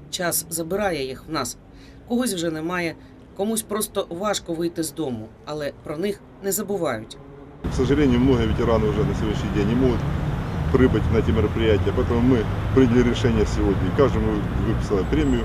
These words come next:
Speaker 2: по пятьсот гривен, материальную помощь. Эта помощь будет лично вручена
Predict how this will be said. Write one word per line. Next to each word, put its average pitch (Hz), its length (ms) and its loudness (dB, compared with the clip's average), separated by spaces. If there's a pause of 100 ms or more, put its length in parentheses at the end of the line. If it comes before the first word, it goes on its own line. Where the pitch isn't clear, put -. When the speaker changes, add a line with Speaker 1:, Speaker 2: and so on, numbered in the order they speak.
(140)
Speaker 2:
по 110 140 0
пятьсот 110 240 0
гривен, 104 280 0 (380)
материальную 104 380 2
помощь. 95 280 0 (400)
Эта 135 180 4 (400)
помощь 131 280 4
будет 110 240 0 (180)
лично 110 280 0
вручена 104 400 2